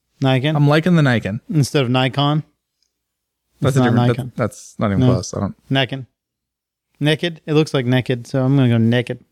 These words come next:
Speaker 2: Niken?
Speaker 1: Niken.
Speaker 2: So anyways, we're talking about this three-wheeler from Yamaha that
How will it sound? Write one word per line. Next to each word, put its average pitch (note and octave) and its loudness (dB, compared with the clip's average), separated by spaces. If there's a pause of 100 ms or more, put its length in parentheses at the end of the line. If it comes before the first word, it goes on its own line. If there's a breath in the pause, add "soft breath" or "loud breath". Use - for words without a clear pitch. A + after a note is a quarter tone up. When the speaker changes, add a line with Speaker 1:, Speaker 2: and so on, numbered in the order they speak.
(140)
Speaker 2:
Niken? B2+ 4
Speaker 1:
Niken. C3+ -2 (800 soft breath)
Speaker 2:
So - -20
anyways, D3 2
we're C#3 0
talking A#3 2
about C3+ 2 (100)
this B2+ 0 (460)
three-wheeler C3+ 2
from A#2+ 0
Yamaha A#2+ 2
that A2+ -2